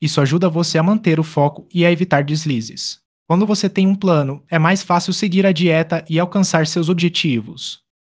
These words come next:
Além disso, o planejamento pode economizar tempo e dinheiro. Ao comprar alimentos com antecedência, você evita idas desnecessárias ao mercado e pode aproveitar promoções.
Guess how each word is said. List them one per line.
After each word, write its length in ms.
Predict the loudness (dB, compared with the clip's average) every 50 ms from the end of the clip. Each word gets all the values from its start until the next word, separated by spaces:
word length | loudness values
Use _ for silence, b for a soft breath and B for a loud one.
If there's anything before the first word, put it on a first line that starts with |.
| _ _ -2
Além 200 | 0 2 2 2
disso, 400 | 4 2 2 2 2 -2 -4 -2
o 80 | -4 -4
planejamento 600 | 0 2 2 4 4 4 4 2 2 0 0 -2
pode 260 | 0 2 0 2 2 0
economizar 580 | -2 0 -2 -2 -2 0 2 2 2 2 2
tempo 340 | 0 0 0 0 -2 -6 -6 -2
e 80 | -2
dinheiro. 540 | 0 0 0 0 0 -2 -2 -4 -6 -12 -14 -18 _ _ _ _ _ -4
Ao 80 | -2 0
comprar 380 | 2 2 2 2 4 4 4 4
alimentos 500 | 2 0 0 0 0 0 -2 -4 -4 -2
com 160 | 0 2 2
antecedência, 880 | 4 2 0 0 0 0 2 2 0 0 0 -2 -2 -2 -4 -4 -6 -6
você 260 | -4 -2 0 2 4
evita 300 | 2 4 2 0 0 2
idas 280 | 2 2 4 2 2 2
desnecessárias 840 | 4 2 2 4 4 2 0 2 0 -2 0 0 2 2 2 2 2
ao 100 | 2 2
mercado 480 | 2 2 0 0 2 2 2 2 2 -2
e 60 | -2
pode 320 | 0 2 2 4 4 4
aproveitar 540 | 0 0 0 0 0 0 0 0 0 -2 -2
promoções. 880 | -2 -2 -2 0 0 0 0 0 0 0 -2 -2 -4 -6 -8 -12 -12